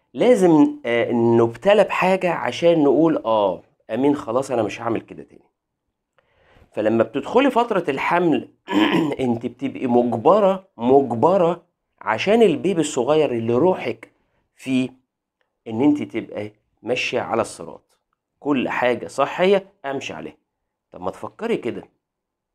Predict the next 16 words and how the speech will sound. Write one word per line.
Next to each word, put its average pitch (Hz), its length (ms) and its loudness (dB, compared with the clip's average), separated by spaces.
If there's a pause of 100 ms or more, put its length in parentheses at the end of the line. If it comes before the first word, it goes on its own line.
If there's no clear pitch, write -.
(520)
هي 135 180 2
الحاجة 233 280 0
الصحية 165 580 2
دي 143 300 -2 (160)
مرتبطة 147 680 -2 (400)
بفكرة 110 480 -8
البيبي 120 320 -4
بس، - 320 -10 (800)
ولا 110 300 -2
بفكرة 104 500 -10 (120)
إن 95 200 -4
دي 120 100 -12
الحياة 110 280 -4
الصحية 123 460 -6
اللي 107 300 -6
يفترض 117 440 -4